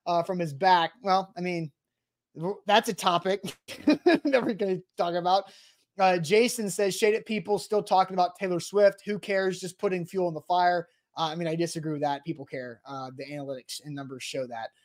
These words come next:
Uh, so there's a lot of, um, a lot of shade there. So,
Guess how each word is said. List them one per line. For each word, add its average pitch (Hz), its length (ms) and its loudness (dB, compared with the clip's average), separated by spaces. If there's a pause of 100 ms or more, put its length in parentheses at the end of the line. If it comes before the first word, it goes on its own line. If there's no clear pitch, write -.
(320)
Uh, 160 240 6
so 175 300 8
there's 185 420 6
a 175 100 6
lot 175 220 8
of, 165 240 4
um, 151 440 6 (800)
a 240 40 2
lot 220 160 10
of 190 100 6
shade 175 300 2
there. 143 200 0
So, 220 400 8